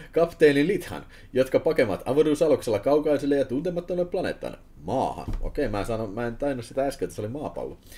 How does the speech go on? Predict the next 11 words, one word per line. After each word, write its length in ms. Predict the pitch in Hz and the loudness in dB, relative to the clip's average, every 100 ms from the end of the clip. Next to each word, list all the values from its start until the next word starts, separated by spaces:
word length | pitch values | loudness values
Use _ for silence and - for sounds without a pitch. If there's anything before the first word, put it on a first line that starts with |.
| - 120 | -18 -12
Maassa 480 | 98 147 196 175 180 | 2 6 6 6 4
on 80 | 165 | 6
valinnut 300 | 170 160 131 185 | 6 4 2 2
atomisota 680 | 170 151 127 113 120 82 | 4 2 0 2 2 2
ja 140 | 76 82 | -2 0
vain 200 | 85 87 | -2 -2
muutama 460 | 104 131 113 110 | 0 2 2 2
ihminen 320 | 110 104 98 92 | 0 -2 -2 -2
on 120 | 92 | -2
jäänyt 280 | 92 90 87 | -4 -2 0
eloon. 300 | 90 73 | 2 0